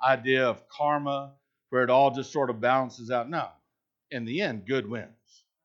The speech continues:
There won't be any more bad. Good will win.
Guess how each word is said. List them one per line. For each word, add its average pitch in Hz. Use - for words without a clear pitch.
There 165
won't 151
be 165
any 131
more 104
bad. 87
Good 151
will 110
win. 87